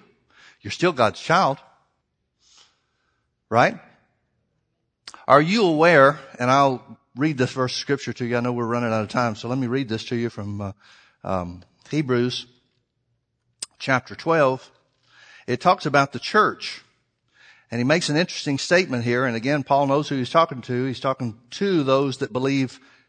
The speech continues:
greatly, or at least have been taught to believe greatly in angels.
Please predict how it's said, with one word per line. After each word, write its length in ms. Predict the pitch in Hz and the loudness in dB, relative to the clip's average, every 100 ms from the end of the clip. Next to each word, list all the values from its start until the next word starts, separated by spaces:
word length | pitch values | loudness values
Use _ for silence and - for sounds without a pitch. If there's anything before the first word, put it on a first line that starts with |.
| _ - | _ -2
greatly, 580 | 143 170 131 127 135 139 _ | 2 2 2 0 0 -4 _
or 140 | 104 113 | -6 -2
at 60 | |
least 200 | 135 131 | -2 0
have 120 | 127 | -2
been 120 | 117 113 | -2 0
taught 480 | 175 170 - _ - | 2 2 -2 _ -12
to 120 | 120 | -8
believe 280 | 127 127 107 | -2 -2 -2
greatly 400 | 127 127 123 123 | -2 -2 -2 -2
in 80 | |
angels. 420 | 127 156 113 117 | 0 -2 -2 -6